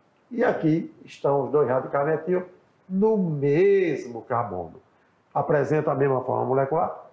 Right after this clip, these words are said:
Sem dúvida nenhuma, apresenta a mesma forma molecular, tá certo? Logo, é importante a gente observar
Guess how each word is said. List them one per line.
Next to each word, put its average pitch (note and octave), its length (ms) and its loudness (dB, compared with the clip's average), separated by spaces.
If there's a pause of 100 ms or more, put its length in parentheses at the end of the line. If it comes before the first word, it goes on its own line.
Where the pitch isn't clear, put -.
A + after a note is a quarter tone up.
Sem F#3 400 0
dúvida G#3 340 2
nenhuma, F#3 400 2 (360)
apresenta D#3+ 640 0 (120)
a D#3 160 0
mesma F3+ 600 2
forma C#3+ 480 -2 (480)
molecular, D3+ 640 0
tá - 160 -6
certo? - 440 -2 (480)
Logo, E3+ 640 -2 (800)
é C3+ 160 0
importante F3 760 0
a C#3 80 0
gente C#3 200 0
observar E3+ 840 -2